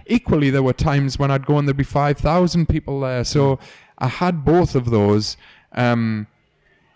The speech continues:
Speaker 1: it's just that, yeah, I, I started to become depressed. Anyway, I got, um, went to H M V, bought, uh, The Office and Extras at the
Speaker 2: Hmm.
Speaker 1: same time. I'd been finding Ricky Gervais funny, and, uh,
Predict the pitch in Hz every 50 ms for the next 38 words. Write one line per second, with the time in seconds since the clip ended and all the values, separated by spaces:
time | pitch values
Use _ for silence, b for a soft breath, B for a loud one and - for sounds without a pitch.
0 | _ _ _ 139 - - - - 175 156 - - - - 139 131 - - 147 147
1 | 147 147 139 131 - - 131 - - - - 131 131 135 - _ _ - - -
2 | - 165 147 143 131 - - - - 143 135 127 - - 175 180 156 - - -
3 | B B B B B B B B _ - 156 170 180 170 156 151 139 131 - -
4 | - 123 120 120 120 156 151 151 143 - - - 147 135 127 123 117 110 107 104
5 | 95 - - - _ _ _ _ _ _ _ _ _ _ _ _ - - 120 131
6 | 127 135 127 131 123 117 - 123 113 101 101 - 123 127 127 127 127 120 - -
7 | _ - 113 113 113 110 - - - 123 113 107 104 104 104 101 101 - - _
8 | - 98 - 113 117 110 - - 113 104 - - - 107 101 98 98 - - 117
9 | 110 - - - - - 117 110 107 104 - - - 135 117 107 - - 110 104
10 | 104 - 117 110 107 110 110 107 104 104 101 - _ _ _ _ - 110 107 98
11 | - 110 104 104 101 101 101 101 101 87 92 101 65 - 101 98 101 104 98 -
12 | - - 104 104 104 104 104 95 - _ - - _ _ _ - 101 101 104 104
13 | 107 107 104 101